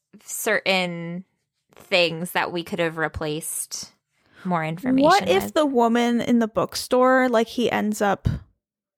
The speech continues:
Speaker 2: like, she's, she's more knowledgeable on these types of things, and she ends up, like, knowing more about the story and could then tell the wife?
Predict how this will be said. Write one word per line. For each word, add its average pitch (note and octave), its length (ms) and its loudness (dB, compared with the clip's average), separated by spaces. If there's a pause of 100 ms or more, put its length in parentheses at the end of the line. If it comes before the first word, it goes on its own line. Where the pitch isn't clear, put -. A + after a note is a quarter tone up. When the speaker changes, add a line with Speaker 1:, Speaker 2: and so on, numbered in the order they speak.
(120)
Speaker 2:
like, A3+ 160 2
she's, - 680 -2 (120)
she's B3+ 400 2
more A#3+ 220 6
knowledgeable G#3 560 2
on F#3 160 0
these G3 180 -2
types - 360 -4
of G3 100 0
things, F3+ 640 -6
and F3+ 320 -2
she - 300 0
ends E3 240 -4
up, F3 240 -2 (140)
like, - 220 -2
knowing F#3 440 -2
more F3+ 220 4
about - 320 -2
the - 80 -8
story A3+ 560 4
and G3+ 100 2
could G3+ 140 -2
then F#3+ 200 0
tell - 180 0
the D3 100 -2
wife? - 460 -2